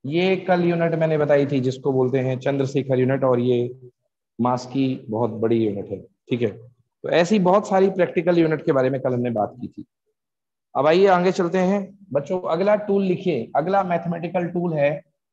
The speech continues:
quadratic equation। अगला mathematical tool लिखिए quadratic equation।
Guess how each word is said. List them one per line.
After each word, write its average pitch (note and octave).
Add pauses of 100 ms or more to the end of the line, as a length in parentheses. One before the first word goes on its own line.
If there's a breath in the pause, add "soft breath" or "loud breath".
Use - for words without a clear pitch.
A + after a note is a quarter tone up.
(100)
quadratic F3
equation। B2 (1080)
अगला F3+
mathematical F3+
tool F3+
लिखिए C#3
quadratic D3
equation। G#2